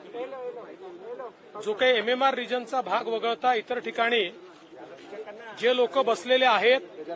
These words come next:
त्यांना ज्या जमिनीवर ते बसले आहेत, त्याच जमिनीचा मालकी हक्काचा पट्टा द्यायचा. त्या संदर्भात एक मोठी कारवाई आम्ही नागपूर शहरामध्ये त्याही काळात केली होती. नंतर लक्षात आलं, वेगवेगळ्या प्रकारचे रिझर्वेशन जमिनीवर आहेत,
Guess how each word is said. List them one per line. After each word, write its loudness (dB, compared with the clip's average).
त्यांना 2
ज्या 4
जमिनीवर 2
ते 0
बसले 0
आहेत, 4
त्याच 4
जमिनीचा 2
मालकी 0
हक्काचा 2
पट्टा 2
द्यायचा. 4
त्या 2
संदर्भात 2
एक -2
मोठी -4
कारवाई 2
आम्ही -4
नागपूर -4
शहरामध्ये 2
त्याही 0
काळात 4
केली -6
होती. -4
नंतर -4
लक्षात -2
आलं, 4
वेगवेगळ्या 0
प्रकारचे 0
रिझर्वेशन -2
जमिनीवर -2
आहेत, 4